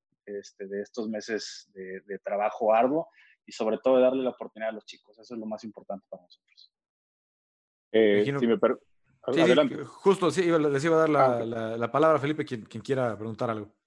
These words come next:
Speaker 2: Eh, yo, u-, un saludo aquí a la distancia y bueno, estamos muy felices porque vamos todos a regresar, ya te lo había comentado en esta entrevista que tuvimos,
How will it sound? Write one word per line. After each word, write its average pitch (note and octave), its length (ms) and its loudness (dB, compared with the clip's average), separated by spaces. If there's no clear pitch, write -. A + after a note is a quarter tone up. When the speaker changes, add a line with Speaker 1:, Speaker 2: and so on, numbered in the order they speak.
Speaker 2:
Eh, D3 580 4
yo, E3+ 180 4
u-, D#3 400 2
un E3+ 160 -4
saludo F3 520 0
aquí B2 580 -4
a D3+ 80 0
la C#3 100 0
distancia C3+ 600 -4
y B2+ 60 -6
bueno, C#3+ 300 -2
estamos D3 340 -2
muy D3 200 2
felices B2+ 480 0
porque F#2+ 300 -4
vamos A2+ 340 -4
todos A#2 300 -2
a F#2+ 240 0
regresar, F#2+ 440 -4
ya C3+ 100 2
te A2+ 100 -4
lo A2 60 0
había A2+ 120 0
comentado A2 540 -2
en G#2 80 -12
esta G#2 160 -8
entrevista G#2 400 -4
que G2+ 100 -2
tuvimos, G#2 580 -2